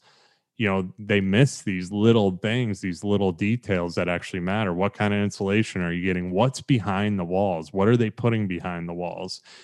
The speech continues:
You know, look at this stuff. What kind of dr-, what, what are you getting in the overall build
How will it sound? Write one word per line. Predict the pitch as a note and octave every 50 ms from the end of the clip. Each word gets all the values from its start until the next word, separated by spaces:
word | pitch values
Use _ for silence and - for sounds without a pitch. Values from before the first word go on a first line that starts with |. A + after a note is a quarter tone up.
| _ _
You | - A2
know, | G2+ G2 G2+ G#2+
look | G2+ G2+ A2 C3+ C#3 -
at | B2+ G2+ F#2 -
this | F2+ E2+ -
stuff. | - - G2 E2 -
What | - G#2 G2
kind | - A#2 A#2
of | G#2+ G2
dr-, | F2 - G#2 G#2+
what, | G#2+ A#2 C3+ C#3+
what | A#2+ A#2 G#2 G#2+ A#2+ C3 C#3+
are | D#3 D3
you | C#3+ C#3 B2+ A#2 A2
getting | G#2 - G#2+ G#2+ A2+ G#2 F2+ D#2 D2 D#2 E2+ _ _ _ _ _ _ _ _ _ _ _ _ _
in | - A2+ G#2+ G#2+ G#2
the | G2+
overall | F#2 F#2 G2 G2 F2+ F#2 F#2 F#2 F2 F2
build | E2 E2 E2+ F#2 F2+ F2 E2+